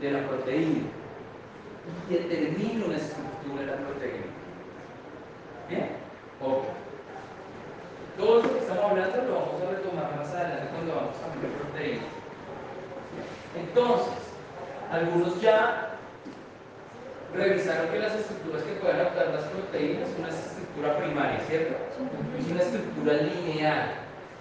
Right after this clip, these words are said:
Acá lo que están viendo es la proteína formada por diferentes tipos de aminoácidos, ¿sí? Según el establecimiento del efectico,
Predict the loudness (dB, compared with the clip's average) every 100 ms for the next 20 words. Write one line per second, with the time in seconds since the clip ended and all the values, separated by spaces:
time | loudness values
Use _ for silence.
0 | -12 -4 0 2 4 4 4 2 2 2
1 | 2 0 -2 -8 -4 2 2 2 2 2
2 | 2 0 0 0 2 2 2 2 -2 -4
3 | -4 -2 -2 -2 -4 -8 -8 -6 -2 0
4 | 0 0 2 4 4 2 0 -2 -2 -6
5 | -10 -14 -14 -12 -8 -6 -6 -6 -8 -6
6 | -2 0 0 -2 0 0 0 0 -2 0
7 | 0 -2 -4 -4 -2 0 -2